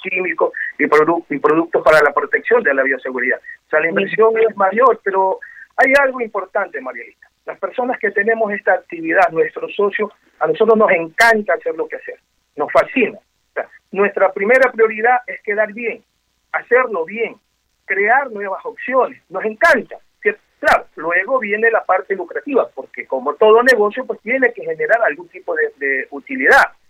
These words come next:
Speaker 1: ¿cierto?
Speaker 2: Claro.
Speaker 1: Eh, eh, mira, Mariela, otro problema que tenemos, el sistema financiero, ¿ya? Tú sabes que nuestros inventarios en su mayoría son sillas,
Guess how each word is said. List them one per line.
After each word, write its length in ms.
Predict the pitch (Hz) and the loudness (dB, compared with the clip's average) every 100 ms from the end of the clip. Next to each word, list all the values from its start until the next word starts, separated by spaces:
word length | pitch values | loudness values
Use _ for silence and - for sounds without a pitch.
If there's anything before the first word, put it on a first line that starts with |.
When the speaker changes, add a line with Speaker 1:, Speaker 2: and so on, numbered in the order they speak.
| _ | _
Speaker 1:
¿cierto? 220 | - 139 | -4 0
Speaker 2:
Claro. 180 | 208 175 156 _ _ _ _ _ - | 2 0 -4 _ _ _ _ _ 0
Speaker 1:
Eh, 180 | 196 196 | 0 4
eh, 200 | 208 208 | 2 2
mira, 300 | 302 302 262 | 0 0 0
Mariela, 320 | 247 262 254 | 0 0 0
otro 180 | 247 247 | 0 -2
problema 320 | 233 247 247 | 0 0 0
que 120 | 233 | -4
tenemos, 300 | 226 226 - - | -2 -2 -2 -4
el 120 | 180 | -4
sistema 360 | 208 202 254 220 | -4 -2 0 0
financiero, 520 | 180 156 151 135 104 _ _ _ | -2 -8 -6 -6 -6 _ _ _
¿ya? 120 | - - - - | -18 -18 -20 -8
Tú 100 | 254 | -2
sabes 320 | 269 285 269 | 2 2 2
que 80 | 226 | 2
nuestros 320 | 220 214 202 | 4 2 2
inventarios 580 | 208 208 196 - 262 240 | 2 2 0 0 2 0
en 100 | 220 | 0
su 120 | 208 | -2
mayoría 580 | 190 190 196 240 262 233 | 0 0 0 0 2 0
son 180 | 202 196 | -2 -12
sillas, 480 | - 208 208 196 | -10 -8 -6 0